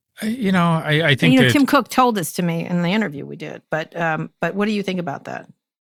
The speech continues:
Speaker 1: Um, by the way, it's, uh, another one. Knives Out is supposedly in contracts to do two sequels. Um,
Speaker 2: Yay.
Speaker 1: the, uh, uh, I,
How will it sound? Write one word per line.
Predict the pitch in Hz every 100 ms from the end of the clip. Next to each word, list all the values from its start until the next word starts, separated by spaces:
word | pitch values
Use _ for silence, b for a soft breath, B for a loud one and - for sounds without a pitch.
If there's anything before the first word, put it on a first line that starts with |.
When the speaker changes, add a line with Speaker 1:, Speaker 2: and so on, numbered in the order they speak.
| _ _ _ _ -
Speaker 1:
Um, | 123 110 107 101 98 101 _ _
by | 113
the | 117
way, | 110 107 95
it's, | 95 - -
uh, | 110 98
another | 98 107 104
one. | 95 92 95
Knives | 104 104 107 101
Out | 101 98
is | 92
supposedly | - 104 101
in | 92
contracts | - 98 - 87 -
to |
do | 98
two | 95 104
sequels. | - 107 104 98 - -
Um, | 117 110 92 B B B
Speaker 2:
Yay. | - - 175 -
Speaker 1:
the, | 120 123
uh, | 117 104 98 - _ B B B - _
uh, | 107 101 92 90 - _ _ _
I, | - 233 208 175 - 104 90 - 151